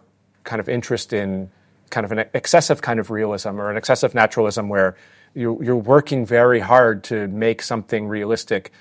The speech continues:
that is actually almost imperceptible and it doesn't really matter.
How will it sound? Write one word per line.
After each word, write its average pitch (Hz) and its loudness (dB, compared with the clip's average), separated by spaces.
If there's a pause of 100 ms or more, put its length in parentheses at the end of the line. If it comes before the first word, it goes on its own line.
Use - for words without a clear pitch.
(260)
that 107 0 (360)
is 110 -4
actually 120 2
almost 107 -4
imperceptible 98 -6 (280)
and 92 -10
it 147 -20
doesn't 104 -8
really 95 -12
matter. 90 -12